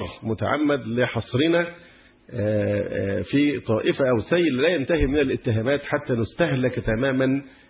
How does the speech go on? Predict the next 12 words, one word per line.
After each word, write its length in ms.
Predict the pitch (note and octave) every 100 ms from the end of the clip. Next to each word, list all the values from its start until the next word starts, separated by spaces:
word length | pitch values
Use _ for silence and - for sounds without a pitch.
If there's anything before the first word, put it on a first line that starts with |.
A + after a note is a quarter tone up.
| _ A2+
آه، 160 | G#2
في، 240 | G2+ C3+ C#3 -
يعني، 340 | A#2 G#2+ G#2 A#2+
الدفاع 420 | G#2 G#2 C3 A#2 G2
والتبرير. 680 | A#2 A#2 A2 - F#2+ F2+ D2+ - - - - - _ A2
آه، 80 | G#2+
محاولة 420 | G2 D3+ D#3 B2 A#2
للربط 360 | A2 D#3+ -
دايمًا 280 | A#2 D#3+ C3+
الإسلام 560 | A2+ F#2+ C3+ F#3 G#3+ A#2+
يساوي 380 | G#2+ D#3 D#3+
مشاكل، 420 | C3+ - B2 -